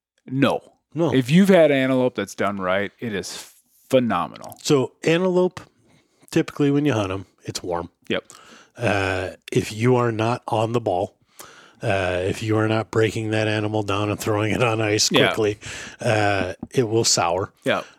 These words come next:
Speaker 2: Uh, you cannot shoot an antelope and gut it like you would a white-tailed deer
Speaker 1: Yeah.
Speaker 2: and then throw it in the back of your pickup and carry it around all day.
Speaker 1: Yep.
Speaker 2: Uh, it will sour and go bad.
Speaker 1: Yeah.
Speaker 2: Uh, if it is not shot and in a cooler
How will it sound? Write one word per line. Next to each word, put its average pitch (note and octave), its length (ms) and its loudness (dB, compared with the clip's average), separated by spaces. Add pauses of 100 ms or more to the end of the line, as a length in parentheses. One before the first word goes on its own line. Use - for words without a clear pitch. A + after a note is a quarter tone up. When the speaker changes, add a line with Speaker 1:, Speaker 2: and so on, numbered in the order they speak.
Speaker 2:
Uh, F#2+ 600 0 (100)
you A2 200 -4 (100)
cannot A#2 600 0
shoot - 380 -2
an A#2+ 100 -4
antelope G#2 500 -2 (140)
and G2 280 -6
gut G2 200 0
it G#2 140 -4
like G2+ 260 -2
you G#2 80 -2
would G2 160 0
a G2 40 0
white-tailed G2 480 -2
deer F#2 140 0
Speaker 1:
Yeah. F2 160 0 (340)
Speaker 2:
and G#2+ 160 0
then G2 160 -2
throw A2+ 260 2
it - 80 -6
in - 40 -8
the A2+ 60 -2
back G#2 280 -2
of - 60 -10
your G#2+ 100 -4
pickup - 560 -6 (280)
and F#2+ 180 -6
carry G#2+ 300 4
it G2+ 80 0
around G2+ 340 0
all E2 140 0
day. D#2+ 280 -6
Speaker 1:
Yep. - 180 -8 (520)
Speaker 2:
Uh, F#2+ 480 0
it A2 180 -2
will G#2+ 140 0
sour G#2 420 2
and G2+ 120 -4
go G2 120 0
bad. E2 280 -4 (200)
Speaker 1:
Yeah. G#2 160 -2 (220)
Speaker 2:
Uh, F#2 400 0
if F#2+ 240 -2
it A#2 120 4
is B2 220 2
not A#2 360 -2 (320)
shot A#2+ 560 2
and A2+ 160 -2
in G#2+ 120 0
a G#2 80 -2
cooler G2+ 580 0